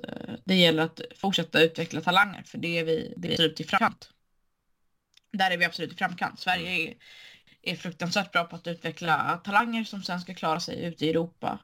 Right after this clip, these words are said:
Speaker 1: Ehm, lite som en utvecklingsliga skulle jag se damallsvenskan som nu. Man kommer ha svårt att, du kommer inte kunna få det här laget som F C Rosengård hade med Marta, Like Martens, Sara Björk Gunnarsdottir, Ella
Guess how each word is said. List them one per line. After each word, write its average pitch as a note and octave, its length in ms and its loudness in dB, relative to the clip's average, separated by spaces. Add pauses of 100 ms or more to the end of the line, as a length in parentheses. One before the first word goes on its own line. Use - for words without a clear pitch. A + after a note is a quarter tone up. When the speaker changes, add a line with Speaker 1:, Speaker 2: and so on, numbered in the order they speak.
(120)
Speaker 1:
Ehm, F3 420 2 (340)
lite B3 280 0
som F#3+ 120 0
en F3+ 100 -2
utvecklingsliga G3 920 0
skulle G3 240 -2
jag E3 120 2
se E3+ 100 -10
damallsvenskan D#3+ 640 -8
som D#3 300 -6
nu. D#3+ 240 -4
Man F3 160 0
kommer G3+ 420 4
ha G3 60 6
svårt E3 360 2
att, - 220 -4 (540)
du - 100 -4
kommer G#3 280 6
inte G3+ 160 4
kunna F3+ 240 2
få F#3 280 -2
det E3+ 60 4
här E3 160 2
laget D3+ 360 -8
som D#3 100 -10
F D3+ 100 -6
C E3 120 -6
Rosengård D#3+ 480 -4
hade D#3 260 2
med D3+ 200 -2
Marta, E3+ 460 -4
Like E3 300 -4
Martens, E3 720 0
Sara F3 260 2
Björk D#3+ 180 0
Gunnarsdottir, E3+ 680 -2
Ella F3 340 2